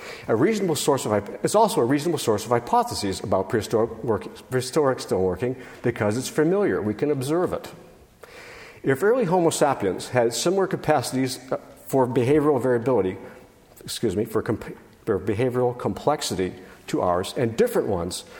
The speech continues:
from earlier hominids, then their first appearances in the fossil record should coincide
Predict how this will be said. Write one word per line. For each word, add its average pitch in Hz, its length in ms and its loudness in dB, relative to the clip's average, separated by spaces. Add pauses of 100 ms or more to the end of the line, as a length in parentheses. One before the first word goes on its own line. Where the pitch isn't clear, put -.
from 135 140 -2
earlier 156 260 4
hominids, 90 520 -4 (320)
then 117 160 2
their 214 240 4
first 208 300 0
appearances - 640 0 (520)
in 107 80 0
the 104 60 2
fossil 190 400 2
record 135 300 0
should 117 180 -4
coincide 214 720 0